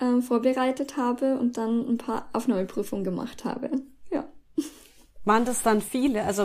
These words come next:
Speaker 2: bist du an verschiedene Städte dann auch gegangen und so?
Speaker 1: Ähm,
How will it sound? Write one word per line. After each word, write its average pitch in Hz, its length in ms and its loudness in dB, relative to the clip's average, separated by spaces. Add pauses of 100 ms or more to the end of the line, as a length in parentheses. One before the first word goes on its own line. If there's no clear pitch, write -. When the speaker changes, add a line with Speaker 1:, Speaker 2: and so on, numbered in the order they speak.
(140)
Speaker 2:
bist 220 220 0
du 208 120 4
an 196 80 0
verschiedene 220 460 0
Städte 226 320 -2
dann 196 200 -2
auch 175 200 -2
gegangen 175 400 0
und 175 100 -6
so? 196 260 -6 (460)
Speaker 1:
Ähm, 226 420 4